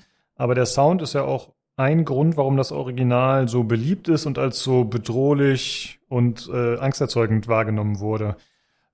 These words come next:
Äh, haben sie die Originalsounds übernommen, weißt du das, oder wurden die neu aufgenommen?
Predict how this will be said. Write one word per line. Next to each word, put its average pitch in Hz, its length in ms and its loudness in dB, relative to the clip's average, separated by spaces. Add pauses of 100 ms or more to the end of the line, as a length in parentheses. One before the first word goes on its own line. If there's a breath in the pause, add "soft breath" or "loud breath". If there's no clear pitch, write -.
Äh, 131 60 0
haben 123 540 2
sie 190 140 -4
die 170 120 -6
Originalsounds 135 720 0
übernommen, 120 460 2
weißt 107 220 0
du 202 40 -6
das, 240 200 -4
oder 156 160 0
wurden 123 180 2
die 117 80 4
neu 110 120 4
aufgenommen? 101 600 -4